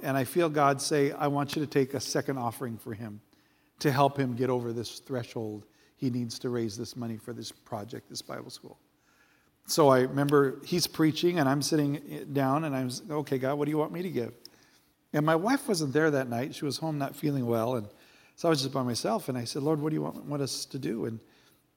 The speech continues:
and, um, I feel God say, "I want you to give a thousand dollars."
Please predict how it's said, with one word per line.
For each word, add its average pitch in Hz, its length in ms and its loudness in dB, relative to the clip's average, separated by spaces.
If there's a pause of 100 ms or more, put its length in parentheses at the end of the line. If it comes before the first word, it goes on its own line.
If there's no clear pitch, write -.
(240)
and, 135 300 0
um, 117 400 -4 (440)
I 127 60 -4
feel 151 180 0
God 131 220 2
say, 139 120 -2
"I 143 40 -2
want 139 340 -4
you 156 60 -4
to 143 60 -6
give 123 360 -4 (120)
a 139 60 -10
thousand 117 440 -8
dollars." - 520 -10